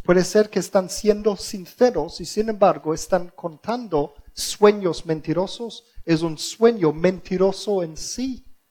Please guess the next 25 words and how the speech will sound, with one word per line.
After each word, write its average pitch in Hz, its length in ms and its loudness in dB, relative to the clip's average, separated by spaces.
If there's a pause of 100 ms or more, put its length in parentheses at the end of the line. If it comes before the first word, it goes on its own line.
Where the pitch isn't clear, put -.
(380)
Entonces, 143 540 4
este 175 260 4
sería 202 380 6
un 185 220 0
sueño 202 480 4
de 170 120 6
origen 202 600 4
exterior 156 800 2 (260)
y 143 140 -4
su 147 240 -2
origen 180 500 0 (220)
es 139 240 0
mal. 147 440 2 (840)
¿Lo 165 120 4
veis, 165 320 4
no? 160 320 0 (560)
Un 147 120 -14
sueño 175 420 4
mentiroso. 165 880 2 (960)
Aquí 160 220 -2
también, 165 560 4 (300)
Zacarías 170 680 4
diez, 214 420 8
versículo 175 500 2
dos. - 460 4